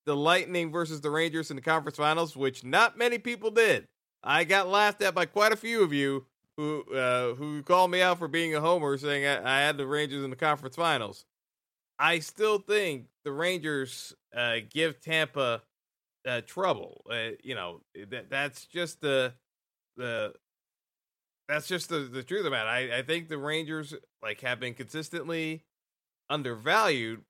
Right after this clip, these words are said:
because of, uh, what they do on bu-, uh, on special teams,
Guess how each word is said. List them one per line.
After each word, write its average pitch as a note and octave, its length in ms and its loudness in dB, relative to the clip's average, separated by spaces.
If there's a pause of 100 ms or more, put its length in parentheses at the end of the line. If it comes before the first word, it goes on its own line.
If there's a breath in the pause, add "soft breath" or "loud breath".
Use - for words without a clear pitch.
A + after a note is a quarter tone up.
(140)
because C3 400 -4
of, B2 380 -2
uh, A2+ 220 -2 (100)
what B2+ 160 -6
they B2 100 -2
do B2+ 560 -4 (680)
on A#2+ 260 -2
bu-, B2 180 -8
uh, G2+ 340 -4 (120)
on A2+ 180 -8
special E3+ 380 -2
teams, A#2+ 480 -8